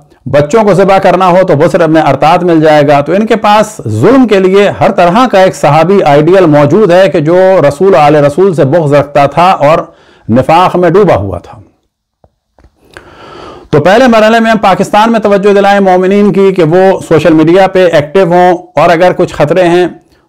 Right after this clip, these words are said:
तो वो मुख्तलिफ और करबला के नाम से, अज़ादारी के नाम से और मुख्तलिफ तरीक़ों से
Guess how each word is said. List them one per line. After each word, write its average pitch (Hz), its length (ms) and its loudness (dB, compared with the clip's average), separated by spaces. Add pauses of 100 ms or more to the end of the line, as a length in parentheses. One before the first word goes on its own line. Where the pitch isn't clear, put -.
तो 151 100 0
वो 175 560 0 (200)
मुख्तलिफ 180 480 0 (600)
और 175 340 2 (380)
करबला 165 380 0
के 160 140 -2
नाम 156 260 0
से, 151 280 0
अज़ादारी 139 560 0
के 160 120 0
नाम 151 260 0
से 147 260 0
और 151 220 -2
मुख्तलिफ 202 420 0
तरीक़ों 170 360 0
से 175 200 0